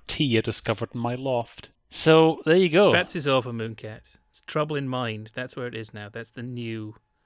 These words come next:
Speaker 2: thing we talk
Speaker 1: Well, it's
Speaker 2: about.
Speaker 1: not really, is it? Because we are gonna be talking about Trouble in Mind in a forthcoming episode, aren't we?
Speaker 2: We've got time, though. We've got time to run that reference into the ground.
Speaker 1: Okay, so how many times do we have to mention it in the course of the next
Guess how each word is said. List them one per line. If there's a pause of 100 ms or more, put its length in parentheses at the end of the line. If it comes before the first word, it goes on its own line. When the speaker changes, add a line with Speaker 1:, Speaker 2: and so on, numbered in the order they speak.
Speaker 2:
thing
we
talk
Speaker 1:
Well,
it's
Speaker 2:
about.
Speaker 1:
not
really,
is
it?
Because
we
are
gonna
be
talking
about
Trouble
in
Mind
in
a
forthcoming
episode,
aren't
we?
Speaker 2:
We've
got
time,
though.
We've
got
time
to
run
that
reference
into
the
ground. (240)
Speaker 1:
Okay,
so
how
many
times
do
we
have
to
mention
it (400)
in
the
course
of
the
next